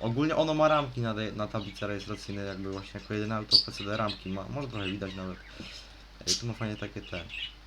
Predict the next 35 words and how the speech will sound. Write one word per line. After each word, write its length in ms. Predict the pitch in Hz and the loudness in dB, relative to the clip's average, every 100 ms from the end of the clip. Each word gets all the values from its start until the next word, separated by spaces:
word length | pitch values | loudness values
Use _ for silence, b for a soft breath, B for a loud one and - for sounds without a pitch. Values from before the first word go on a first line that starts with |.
| - - - - - | -20 -16 -10 -10 -8
no, 140 | 92 | -8
jak 80 | 90 | -6
to, 300 | 90 - 101 | -10 -12 -8
nie 20 | |
wiem, 100 | 110 | -4
jak 160 | 117 - - | -6 -6 -6
to 60 | |
nazwać. 360 | 107 95 87 85 - - - - - - - - - - - - - - 95 95 113 | -4 -4 -8 -14 -16 -20 -20 -20 -20 -20 -16 -16 -16 -20 -20 -20 -20 -16 -16 -8 -2
Nie 140 | 123 | 0
pamiętam, 20 | |
jak 100 | 135 | 2
się, 400 | 139 - 123 120 | 2 0 -2 0
<laughs> 0 | 127 | 0
jak 60 | - | -2
to 120 | 123 | -4
się 140 | 110 | -4
mówiło 400 | 110 107 110 101 | -6 -6 -6 -4
na 120 | 98 | -6
to. 220 | - 113 - B B B B B - | -4 -4 -4 B B B B B -10
Tak, 180 | 104 - | -8 -6
takie 220 | 110 - - | -8 -2 0
kółka, 340 | 123 110 98 92 | 2 0 0 -2
no, 180 | 92 87 92 | -4 -6 -6
B 220 | 92 95 | -4 -2
M 100 | 90 | -4
C 80 | - - - | -8 -14 0
to 60 | 117 | 0
są. 140 | 120 - - - - - 117 | 0 -6 -18 -4 -4 -4 -4
Bo 100 | 104 127 | 2 4
<laughs> 140 | 135 123 | 6 4
zapomniałem, 540 | 113 107 101 90 95 | 4 2 0 -2 -2
możecie 300 | 95 92 - | -4 -6 -6
napisać. 400 | 98 95 - 113 117 - B B B B - | -8 -8 -4 -4 -4 -12 B B B B -8
Yy, 360 | 104 101 101 | -4 -2 -4
tak, 80 | 101 | -6